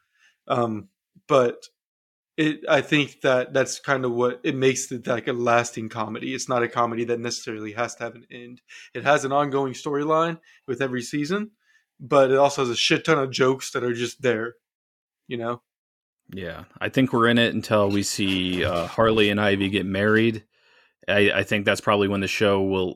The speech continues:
Speaker 2: end, uh, 'cause that's, like, the end game of the whole thing is their relationship. So,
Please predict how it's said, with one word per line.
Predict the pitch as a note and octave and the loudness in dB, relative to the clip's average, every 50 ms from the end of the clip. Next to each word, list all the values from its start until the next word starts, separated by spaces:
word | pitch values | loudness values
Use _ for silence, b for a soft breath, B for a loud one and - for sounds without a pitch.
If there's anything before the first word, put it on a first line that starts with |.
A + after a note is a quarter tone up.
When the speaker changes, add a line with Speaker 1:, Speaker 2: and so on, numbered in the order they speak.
| - _ - | -6 _ 0
Speaker 2:
end, | G2 G2 G#2+ G#2+ A2 A#2 A2 G#2+ - _ _ _ - - | 2 2 4 4 2 2 0 -2 -8 _ _ _ -12 -8
uh, | - - G2 - | -8 -6 -6 -4
'cause | - G#2 G2 | -4 -4 0
that's, | G2+ F#2 F#2 F2+ - | 0 0 0 0 0
like, | G2+ F#2+ F#2+ F2+ - - _ _ _ _ _ _ _ - | 0 0 0 0 -2 -8 _ _ _ _ _ _ _ -20
the | E2+ G2 A#2+ G#2 G#2 G2+ G2 | -18 -10 -8 -4 -2 0 2
end | G#2 G#2+ G#2+ | 2 2 2
game | G2+ G2 G2+ G#2 | 2 2 2 2
of | G#2 G2 | 0 0
the | F#2+ F2+ | 0 0
whole | F#2 G2+ G2+ G2+ | 2 2 0 0
thing | - - A2 G#2+ G#2+ G2 F#2+ | 0 0 0 2 2 0 -2
is | F2 F#2+ | -4 -4
their | F#2+ F#2 F2+ | -4 -4 -2
relationship. | F2+ F2+ F2 F2 F2+ F#2+ A2 A2 - - E2+ D2+ - - D#2+ D#2 - - | -2 -2 -2 0 2 0 0 0 0 -4 -6 -6 -8 -6 -6 -6 -6 -8
So, | - - - F#2 F#2 F2+ E2 B | -10 -4 -2 0 0 0 -2 B